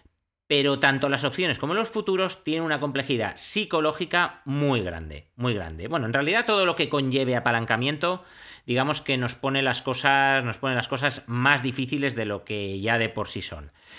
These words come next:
Y sin duda para mí no son el punto por el que partir, que por desgracia, lamentablemente, muchas veces empezamos por ahí y, y ahí nos quedamos y, y nos perdemos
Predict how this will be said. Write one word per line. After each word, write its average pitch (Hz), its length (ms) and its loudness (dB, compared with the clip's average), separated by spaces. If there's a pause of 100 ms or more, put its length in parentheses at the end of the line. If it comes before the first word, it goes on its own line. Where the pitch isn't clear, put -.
(220)
Y 139 100 -2
sin 147 160 0
duda 180 240 4
para 147 160 4
mí 156 80 0
no 160 140 -2
son 151 180 -2
el 135 340 0
punto 139 560 0
por 123 140 0
el 107 140 -2
que 113 120 -4
partir, 85 540 -8 (120)
que 92 120 -10
por 90 180 -10
desgracia, 98 380 -4
lamentablemente, 107 640 -2
muchas 98 240 -6
veces 98 240 -2
empezamos 92 440 -8
por 104 180 0
ahí 151 400 2
y, 95 500 -6
y 98 120 -6
ahí 104 140 -2
nos 98 140 -6
quedamos 80 460 -10
y, 90 280 -12
y 113 60 -8
nos 107 160 -4
perdemos 120 540 -4